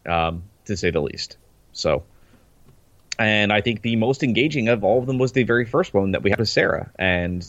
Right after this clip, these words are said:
you know, even still, they had a hard time trying to figure out what to do. And I think right now, it doesn't really matter <laughs> where they go in this angle, and I,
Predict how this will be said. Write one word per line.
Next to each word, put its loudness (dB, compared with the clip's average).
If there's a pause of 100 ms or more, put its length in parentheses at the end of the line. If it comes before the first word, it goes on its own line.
you 0
know, 0
even 2
still, 4 (520)
they 2
had 0
a 2
hard -4
time -8
trying -8
to -10
figure -10
out -12
what -14
to -18
do. -18 (360)
And -2
I 0
think -6
right -4
now, 0 (920)
it -2
doesn't -2
really 4
matter 0
<laughs> 0
where 2
they 2
go -4
in -6
this -8
angle, 0
and 0
I, 0